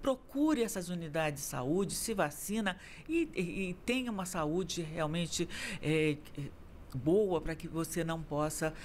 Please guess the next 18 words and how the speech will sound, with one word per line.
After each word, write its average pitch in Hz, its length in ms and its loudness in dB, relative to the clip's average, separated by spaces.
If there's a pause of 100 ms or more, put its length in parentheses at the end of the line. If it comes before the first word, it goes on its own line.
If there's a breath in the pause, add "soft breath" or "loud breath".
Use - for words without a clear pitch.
(200 loud breath)
estar, 147 560 2
é, 143 320 -2
tendo 143 240 0
complicações, 143 1040 0
é, 135 200 -2 (120)
de 131 140 -6
uma, 143 300 -2
uma 131 160 -2
doença 139 520 2 (260 loud breath)
que - 100 -4
tem 170 160 0
uma 165 120 2
vacina 160 520 0
que - 100 -6
pode 147 300 0
prevenir 147 420 -2
essas 143 260 -4
complicações. 151 840 -4